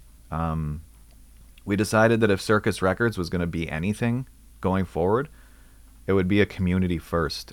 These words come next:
and label second. So I, I got, I got to work. I, I dusted off those songs I'd been sitting on and even wrote a bunch more.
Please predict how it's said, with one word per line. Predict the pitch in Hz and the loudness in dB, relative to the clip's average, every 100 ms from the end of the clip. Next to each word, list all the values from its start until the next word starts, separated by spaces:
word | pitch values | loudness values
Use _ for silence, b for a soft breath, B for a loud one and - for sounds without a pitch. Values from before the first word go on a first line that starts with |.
| - | -8
and | 76 | -4
label | 80 85 82 76 | -2 -2 -2 -6
second. | - 71 - - - b b b b b b - | -4 -6 -6 -12 -14 b b b b b b -18
So | - 131 | 4 8
I, | 131 131 131 | 10 10 6
I | |
got, | 131 139 135 - - - - - - | 8 8 8 0 -20 -20 -20 -10 0
I | 117 | 6
got | 170 170 | 6 6
to | 147 | 2
work. | 101 123 143 - - | 4 4 2 -6 -8
I, | 92 92 95 | -2 0 2
I | 71 90 | 0 0
dusted | 92 107 95 - 98 | 2 2 2 0 4
off | 98 98 - | 4 4 2
those | 101 90 | 0 0
songs | - 98 104 110 | 0 0 2 2
I'd | 110 104 | 2 2
been | 101 | -2
sitting | - 110 104 104 | 0 0 2 2
on | 101 104 101 | 2 2 2
and | 85 82 | 0 -2
even | 80 101 104 | -2 0 4
wrote | 101 101 | 4 4
a | |
bunch | 82 95 - | 2 -2 -2
more. | 82 85 104 117 | -4 0 0 -2